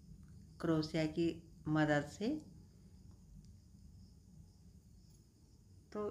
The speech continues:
इसे बनाना जो है काफ़ी आसान है, क्योंकि इसमें कोई जोड़ना नहीं है, कुछ नहीं है,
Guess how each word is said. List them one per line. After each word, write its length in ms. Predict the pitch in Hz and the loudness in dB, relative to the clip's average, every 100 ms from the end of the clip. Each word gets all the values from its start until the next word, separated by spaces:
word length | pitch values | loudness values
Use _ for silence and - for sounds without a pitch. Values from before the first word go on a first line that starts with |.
| - - | -6 -6
इसे 200 | 185 196 | -2 2
बनाना 420 | 180 170 170 175 | 4 6 6 4
जो 140 | 175 | 4
है 140 | 170 175 | 2 2
काफ़ी 360 | 175 156 156 185 | 2 2 2 0
आसान 480 | - 151 156 160 165 | 2 0 0 0 2
है, 200 | 165 175 - - - - - - - - - - - - - | 0 -2 -4 -14 -20 -20 -20 -20 -20 -20 -20 -20 -20 -18 -6
क्योंकि 240 | 180 190 | -4 -2
इसमें 220 | 185 185 | 0 2
कोई 220 | 185 175 170 | 4 6 6
जोड़ना 500 | 165 156 156 160 165 | 6 8 8 8 6
नहीं 260 | 165 160 | 6 4
है, 100 | 165 | 2
कुछ 280 | 165 170 - | 2 -2 0
नहीं 220 | 160 156 | 2 2
है, 160 | 170 | 2